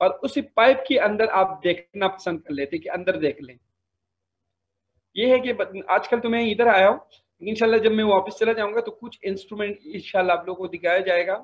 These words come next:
तो उसमें मैं आपको बता दूंगा कि ये जो specula है ये क्या चीज़ है, क्योंकि ये आपको nasogastric ट्यूब,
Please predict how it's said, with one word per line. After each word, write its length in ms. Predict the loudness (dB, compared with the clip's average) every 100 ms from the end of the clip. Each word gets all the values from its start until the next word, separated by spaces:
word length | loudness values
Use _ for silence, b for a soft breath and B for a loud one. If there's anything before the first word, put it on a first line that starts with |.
| _ _ _ _ -16
तो 60 |
उसमें 240 | -14 -6 -4
मैं 100 | -2
आपको 220 | -2 -6
बता 260 | -4 0 0
दूंगा 300 | -2 -6 -6
कि 280 | -6 -14 -8
ये 140 | -8
जो 240 | -6 -6 -8
specula 600 | _ -16 -12 -12 -8 -6
है 200 | -4 -6
ये 120 | -6
क्या 180 | -6 -8
चीज़ 320 | -8 -16 -16
है, 80 | -20 _ _ _
क्योंकि 220 | -8 -6 0
ये 120 | 2
आपको 300 | 2 -2 -6
nasogastric 720 | -2 -2 -2 -4 -4 -4 -16 -12
ट्यूब, 220 | -12 -12